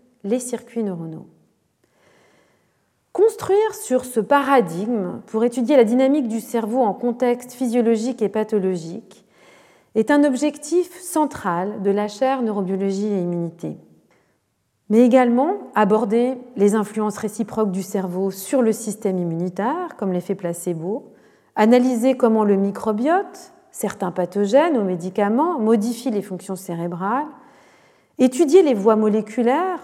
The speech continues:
ou la notion de mémoire dans les systèmes nerveux et immunitaires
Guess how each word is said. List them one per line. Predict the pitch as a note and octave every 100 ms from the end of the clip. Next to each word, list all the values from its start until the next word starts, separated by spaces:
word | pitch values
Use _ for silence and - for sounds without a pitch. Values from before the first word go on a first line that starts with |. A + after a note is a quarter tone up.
| -
ou | A3 G3+
la | G3+
notion | G#3+ A3 - A#3+ A3+
de | F3
mémoire | F3 F#3+ A#3+ A#3+ A3+ C4 F#4 E4 -
dans | G3 F#3
les | F#3
systèmes | F#3 G#3 A3+ G3+
nerveux | G#3 G#3 A#3+
et | G#3+
immunitaires | G3 F#3+ F#3 F#3 G3 C#4+